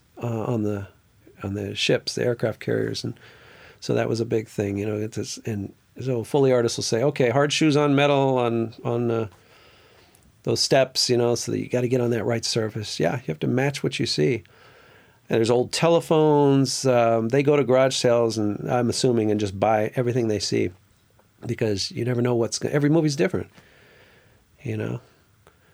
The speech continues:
If you're gonna beat somebody over the head with a telephone receiver in a movie, you, you really have to have that, uh, you know. <laughs> And then there's the famous ones of the,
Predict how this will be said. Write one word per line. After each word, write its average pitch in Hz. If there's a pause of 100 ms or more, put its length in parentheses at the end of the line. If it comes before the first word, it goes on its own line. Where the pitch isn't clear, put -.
(140)
If 120
you're 151
gonna 160
beat 160
somebody 151
over 139
the 127
head 139
with 120
a 107
telephone 143
receiver 117
in 110
a 113
movie, 113
you, 123
you 139
really 151
have 139
to 131
have 131
that, 117 (180)
uh, 117 (920)
you 151
know. 120 (400)
<laughs> - (800)
And 175
then 208
there's 190
the 160
famous 143
ones 131
of 120
the, 123